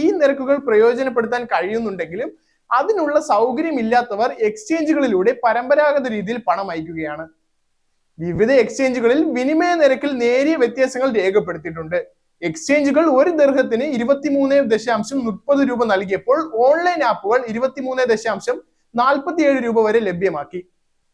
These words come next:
ശമ്പളം ലഭിച്ച സമയമായതിനാൽ എക്സ്ചേഞ്ചുകളിലും ഓൺലൈൻ പ്ലാറ്റ്ഫോമുകളിലും ഇടപാടുകളിൽ പതിനഞ്ച് ശതമാനത്തോളം വർധനയുണ്ടായതായി അധികൃതർ അറിയിച്ചു. പരമ്പരാഗത രീതിയിൽ പണം അയക്കുമ്പോൾ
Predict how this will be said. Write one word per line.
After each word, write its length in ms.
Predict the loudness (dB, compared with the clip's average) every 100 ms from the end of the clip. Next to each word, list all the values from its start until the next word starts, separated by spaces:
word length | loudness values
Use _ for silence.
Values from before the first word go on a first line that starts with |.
| -2
ശമ്പളം 420 | 0 2 2 2 2
ലഭിച്ച 200 | 2 0 0
സമയമായതിനാൽ 680 | 0 0 2 2 2 0 -2 0 -2
എക്സ്ചേഞ്ചുകളിലും 760 | -2 0 2 4 4 2 0 -4 0
ഓൺലൈൻ 320 | 2 2 2 2
പ്ലാറ്റ്ഫോമുകളിലും 720 | 2 2 0 -2 0 -2 -2 2 4
ഇടപാടുകളിൽ 580 | 4 4 4 4 0 0 0
പതിനഞ്ച് 380 | 0 0 -2
ശതമാനത്തോളം 680 | 0 0 0 0 0 -2 0 2
വർധനയുണ്ടായതായി 880 | 2 2 0 0 0 0 2 0 0 0
അധികൃതർ 420 | 0 0 0 0
അറിയിച്ചു. 420 | 0 -2 -4 -6 -8 -12 _ _ _ _ _ -2
പരമ്പരാഗത 580 | 0 2 2 4 4 4 2
രീതിയിൽ 240 | 2 2 2
പണം 320 | 2 2 4
അയക്കുമ്പോൾ 440 | 4 4 2 2